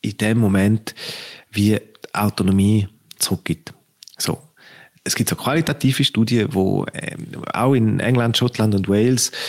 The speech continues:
man mit Frauen geredet haben, die die Heimabtreibung gemacht haben,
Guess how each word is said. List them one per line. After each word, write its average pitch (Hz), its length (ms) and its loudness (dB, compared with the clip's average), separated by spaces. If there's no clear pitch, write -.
man 101 140 0
mit 98 140 0
Frauen 127 360 0
geredet 123 280 0
haben, 107 160 2
die 95 180 0
die 90 300 0
Heimabtreibung 101 680 0
gemacht - 400 -2
haben, 151 220 2